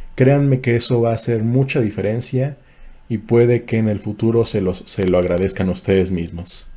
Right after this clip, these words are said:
Saludos, espero que les haya gustado este episodio de Programadores de la Medianoche. Si les gustó, compártanlo, denle like. Si no les gustó, pues,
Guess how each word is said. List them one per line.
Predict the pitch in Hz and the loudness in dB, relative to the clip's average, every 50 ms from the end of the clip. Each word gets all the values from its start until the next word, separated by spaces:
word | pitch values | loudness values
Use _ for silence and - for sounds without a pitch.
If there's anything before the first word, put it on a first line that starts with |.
| - - - - - - - - - - - - - - - _ - - - - - - _ _ _ _ _ _ _ _ _ _ _ _ _ _ | -20 -20 -20 -20 -20 -20 -20 -20 -20 -20 -20 -20 -20 -20 -20 _ -20 -20 -20 -20 -20 -20 _ _ _ _ _ _ _ _ _ _ _ _ _ _
Saludos, | - - 110 110 117 131 143 143 139 147 143 147 - | 0 2 2 6 6 6 6 8 8 8 8 8 4
espero | 110 - - - 123 120 123 120 | 0 -4 2 2 4 4 4 2
que | 123 | 0
les | 110 104 - - | 0 0 0 0
haya | 113 113 113 | 0 0 0
gustado | 104 107 104 - - 113 110 | 0 -2 -4 -2 0 2 2
este | 110 110 - - | 2 0 -2 -6
episodio | - 110 - - 117 107 110 110 101 | -6 -6 -4 -2 0 2 2 2 2
de | 104 104 | 2 0
Programadores | 104 - 110 101 95 92 92 92 92 98 101 101 98 92 | -2 -2 -4 -2 -2 -2 0 0 2 2 2 2 2 2
de | 95 87 | 2 0
la | 87 87 | 0 0
Medianoche. | 90 90 90 90 98 113 127 127 - - 156 156 160 156 - _ _ _ _ _ _ _ | 0 0 0 2 2 2 0 0 -2 -4 -2 -4 -4 -6 -10 _ _ _ _ _ _ _
Si | - - 107 | -2 0 2
les | 104 101 92 95 | 2 2 2 0
gustó, | 104 95 - - - 123 131 135 135 | -4 -4 -4 2 6 6 6 6 4
compártanlo, | - 101 95 92 92 110 117 127 123 - - 131 127 123 127 127 127 127 123 | 0 -2 -2 0 0 2 2 2 2 2 0 0 2 4 4 6 6 6 4
denle | 117 107 101 95 90 | 4 2 2 2 2
like. | 92 101 113 127 135 143 147 143 139 - - _ _ _ _ _ _ | 2 2 2 4 4 2 2 0 -2 -6 -20 _ _ _ _ _ _
Si | _ - - 104 | _ -8 -4 0
no | 101 104 104 | 0 2 2
les | 107 98 92 | 2 0 0
gustó, | 98 95 - - - 113 113 117 117 117 117 - | -4 -6 -6 0 0 2 4 4 4 2 0 0
pues, | - 110 110 110 113 117 120 120 120 123 113 - - - - | 0 2 4 4 4 4 2 2 2 0 -2 -4 -10 -12 -16